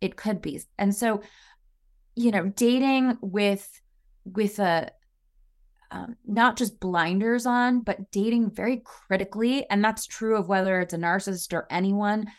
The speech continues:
Dating with a critical eye is just so important. Paying attention, trusting your intuition, seeing the signs and listening to them, actually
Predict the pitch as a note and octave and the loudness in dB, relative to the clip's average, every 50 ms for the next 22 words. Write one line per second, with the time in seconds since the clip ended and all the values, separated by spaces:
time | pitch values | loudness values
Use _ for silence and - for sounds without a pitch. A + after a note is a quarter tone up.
0 | - - _ _ - G3+ G#3+ A#3+ A#3+ A#3+ A3 F#3+ F#3+ - - - G3+ G3 G3 G3 | -20 -20 _ _ 2 2 4 6 6 6 4 4 0 -4 -6 -4 -2 -2 0 0
1 | F3+ E3 - - E3 E3+ D#3+ D3+ C#3+ D3 - - - - - - - G3+ F#3+ F#3+ | 0 0 0 0 0 0 -2 -2 -4 -6 -8 -6 -6 -4 -4 -2 0 2 2 2
2 | G3+ F#3+ F3+ - F3 E3 D#3+ - - C#3 - - - - - F3 G#3 A3+ A#3 A#3+ | 2 0 0 -2 -2 -2 -2 -2 -2 -4 -6 -8 -10 -14 -10 -4 0 2 4 4
3 | A#3+ A#3 A3 G3+ - - - F#3 F#3 G3 G3 - A3+ A3 A3+ A#3 A#3 A#3 A3+ - | 4 4 4 2 -2 -6 -4 -2 -2 -2 -2 -2 -2 0 2 2 2 0 0 -4
4 | - - - _ _ _ _ _ _ _ _ - - - - A3+ A3 A3 - - | -12 -20 -20 _ _ _ _ _ _ _ _ -16 -14 -2 0 0 0 0 -2 0
5 | - A#3+ A#3 A3+ G#3+ - - F#3 G3+ G3+ - - G3+ F#3 F#3+ F#3+ - - G#3 G#3 | 2 4 4 4 4 2 2 2 2 2 0 -2 -2 -2 -2 -2 -2 -2 0 0
6 | G#3+ G#3+ A3 G#3+ - - _ _ _ _ - E3 F3 F3 - - - - - - | 0 0 -2 -6 -8 -14 _ _ _ _ -18 -16 -16 -16 -14 -10 -6 -4 -4 -2
7 | - A#3+ A#3+ A#3+ A#3 A#3+ A#3+ A#3 A3+ - A#3 G#3+ G#3+ G#3 G#3+ G#3+ G#3+ G#3+ G#3+ - | 2 2 4 6 6 6 4 4 2 0 0 0 0 0 0 0 0 -2 -2 -4
8 | - F3 F3 F3 E3 D#3+ E3 F#3+ G3+ - - - A#3 A#3+ A#3+ B3 B3 - B3+ A#3 | -4 -4 -2 -4 -4 -6 -6 -6 -6 -4 0 2 2 4 4 4 2 2 2 2
9 | B3 B3 A#3 - A3+ A#3 A#3 - - F#3+ D#3+ - | 2 2 2 2 0 -2 -2 -4 -8 -8 -8 -8